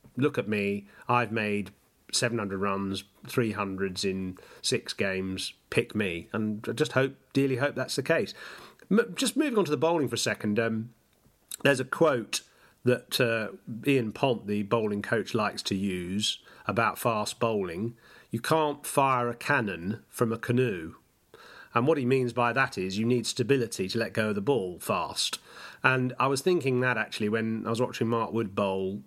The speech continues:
uh, in the, this last test match. They had some slow motion pictures on telly of where his foot crashes down onto the crease and he lets go of the ball, and you can see all the shock waves going through his body. It makes my teeth rattle and my spine tingle actually seeing that, 'cause I can remember how often that,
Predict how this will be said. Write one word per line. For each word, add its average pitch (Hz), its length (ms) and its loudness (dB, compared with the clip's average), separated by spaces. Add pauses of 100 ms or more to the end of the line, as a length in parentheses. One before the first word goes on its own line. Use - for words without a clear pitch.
(100)
uh, 98 120 -2
in 101 240 -2
the, 98 160 -2
this 104 200 -4
last 104 300 -2
test - 260 -2
match. 85 300 -6 (240)
They 117 100 2
had 120 140 0
some 120 100 0
slow 135 260 2
motion 110 360 -2
pictures 117 420 -2
on 98 160 -2
telly 101 340 0
of 98 220 -6 (520)
where 120 180 2
his 110 180 0
foot - 400 0
crashes 117 560 0
down 104 420 0
onto 104 240 -2
the 98 300 -2 (160)
crease 104 500 0
and 90 100 -2
he 92 140 -2
lets 104 220 -4
go 101 200 0
of 95 40 -4
the 92 80 -4
ball, 95 460 -2
and 90 140 -6 (240)
you 101 100 -2
can 117 100 0
see 135 160 2
all 107 120 -2
the 101 80 -4
shock - 340 0
waves 98 320 -2
going 101 280 0
through 107 200 0
his 98 120 -4
body. 107 300 -2
It 90 140 -4
makes 127 280 0
my 98 200 -2 (160)
teeth 113 280 0
rattle 101 380 0
and 90 180 -4
my 95 200 -2 (260)
spine 110 540 0
tingle 117 360 2
actually 104 220 -2
seeing 113 320 0
that, 101 160 -4
'cause 107 100 -4
I 104 60 2
can 113 140 0
remember 113 220 0
how 107 180 0
often 101 220 -4
that, 101 160 -4